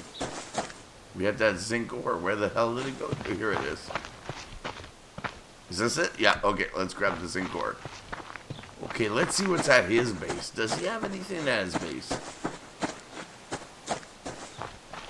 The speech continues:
Scrap metal. Oh my god, he's got a campfire. It's not even lit yet. Oh my god, he's got fuel, but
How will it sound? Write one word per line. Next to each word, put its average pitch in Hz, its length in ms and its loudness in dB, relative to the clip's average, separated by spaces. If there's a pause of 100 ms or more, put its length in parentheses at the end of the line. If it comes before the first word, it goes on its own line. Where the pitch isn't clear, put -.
(1600)
Scrap 123 340 12
metal. 110 340 4 (1600)
Oh 117 140 8
my 131 200 10
god, 101 520 6
he's 98 180 -2
got 131 220 8
a 110 140 0
campfire. 123 500 6
It's 95 160 6
not 123 200 6
even 110 320 2
lit - 220 0
yet. 87 280 0
Oh 113 60 4
my 120 120 6
god, 131 140 4
he's 127 100 4
got 123 180 6
fuel, 160 300 4
but 117 180 4